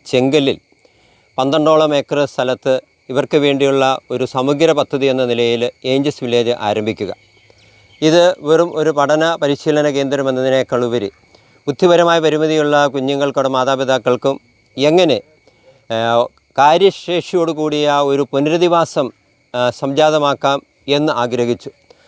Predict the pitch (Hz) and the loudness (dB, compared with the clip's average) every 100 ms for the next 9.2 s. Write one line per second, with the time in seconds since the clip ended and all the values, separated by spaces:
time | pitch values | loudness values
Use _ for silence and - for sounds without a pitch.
0 | _ - 180 190 165 160 175 156 165 156 | _ -2 0 2 0 0 0 0 0 0
1 | 147 - 165 160 160 - 135 135 139 143 | 0 0 2 2 0 0 0 2 0 -2
2 | - _ _ _ _ - 135 147 180 185 | -8 _ _ _ _ -2 0 2 4 4
3 | 185 185 160 151 151 151 143 - 151 - | 4 2 2 0 0 0 -2 -6 -4 -2
4 | 151 135 131 147 143 143 143 - 131 135 | 0 2 2 0 0 0 -2 -4 -2 0
5 | 135 - 127 135 135 135 123 113 110 110 | 0 0 -2 -2 -2 -2 -2 0 0 -2
6 | 104 _ _ _ - 156 180 180 175 - | -6 _ _ _ 0 2 2 4 2 2
7 | 143 95 _ 127 139 143 143 147 156 151 | -4 -4 _ -4 0 0 2 0 0 -2
8 | 151 147 139 147 143 135 139 143 147 131 | -2 -2 -2 0 0 -2 -2 -2 0 -2
9 | 131 | -4